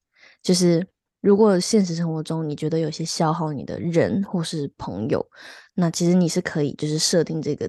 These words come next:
界限感，然后去忽略他，或是，也不是忽略他，就是去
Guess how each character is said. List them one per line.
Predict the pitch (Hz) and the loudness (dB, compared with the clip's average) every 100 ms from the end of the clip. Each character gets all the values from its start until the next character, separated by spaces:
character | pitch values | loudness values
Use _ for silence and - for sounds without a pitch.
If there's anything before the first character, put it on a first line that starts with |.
| - | -4
界 | 180 - | -2 -2
限 | 165 - | -4 -6
感， | - - - | -8 -10 -8
然 | - | -6
后 | 160 143 | -2 -2
去 | - 175 139 - - - _ _ _ | 0 2 0 -2 -12 -20 _ _ _
忽 | - 190 175 | -2 2 6
略 | 175 160 | 6 4
他， | - 175 | 2 -2
或 | - - 143 | -4 -2 -2
是， | - 147 - | -2 -4 -4
也 | - | -2
不 | 170 | 2
是 | 202 | 2
忽 | - 185 | 4 2
略 | 196 160 | 4 2
他， | - 127 | 0 -4
就 | 175 | -4
是 | 175 160 - - _ | -4 -4 -8 -20 _
去 | - - 196 131 - | -8 2 2 2 -2